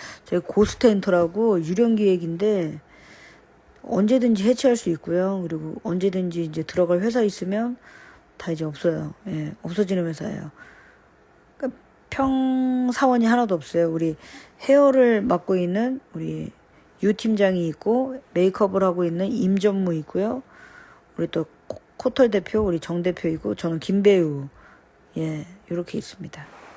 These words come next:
국수 네이버 현대기프트카 라이브 방송에 들어오시면 돼요. 내일은 열한 시예요.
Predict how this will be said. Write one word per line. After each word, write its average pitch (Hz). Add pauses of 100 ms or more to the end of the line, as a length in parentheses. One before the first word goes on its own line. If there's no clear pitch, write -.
(1600)
국수 262
네이버 233 (400)
현대기프트카 262
라이브 196
방송에 175 (400)
들어오시면 202
돼요. 160
내일은 190
열한 202
시예요. 156